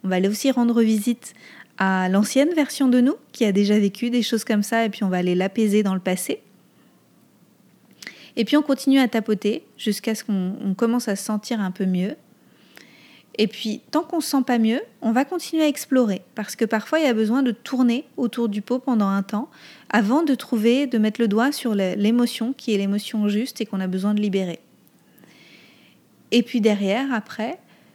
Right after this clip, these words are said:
ce qui se passe en général, c'est qu'il y a la détente qui s'installe. Donc quand je dis la détente, ça peut se représenter de bien des façons.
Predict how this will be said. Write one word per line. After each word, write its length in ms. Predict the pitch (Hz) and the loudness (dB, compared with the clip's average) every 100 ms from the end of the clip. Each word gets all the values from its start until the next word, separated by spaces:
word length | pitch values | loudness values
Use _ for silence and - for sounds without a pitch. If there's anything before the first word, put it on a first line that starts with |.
| _ _ _ _ _ _ _ _ _ _ _ - | _ _ _ _ _ _ _ _ _ _ _ -16
ce 100 | - | -12
qui 120 | - | -8
se 120 | 240 - | -6 -4
passe 420 | 196 302 - - | -4 -4 -8 -6
en 140 | 277 214 | -2 0
général, 460 | 220 214 208 220 330 | 2 0 -2 -6 -6
c'est 200 | - 208 | -4 -2
qu'il 100 | 196 | 0
y 20 | |
a 40 | |
la 120 | 185 | 0
détente 480 | 185 262 269 226 220 | 2 2 2 -2 -2
qui 140 | - 214 | -6 -6
s'installe. 540 | 196 190 - 190 285 403 - | -4 -4 -4 -6 -6 -10 -10
Donc 120 | 196 180 | -8 -8
quand 200 | - 233 | -2 0
je 40 | 208 | 0
dis 140 | 226 | 0
la 120 | 226 | 2
détente, 360 | 214 220 240 240 | 2 0 -2 -4
ça 120 | 214 | -4
peut 140 | 180 | -6
se 80 | 190 | -8
représenter 560 | - - 208 196 196 226 | -8 -6 -2 -2 -2 -2
de 80 | 185 | -2
bien 300 | 170 220 254 | -2 0 0
des 100 | 240 | 0
façons. 400 | 208 208 226 | -2 -2 -6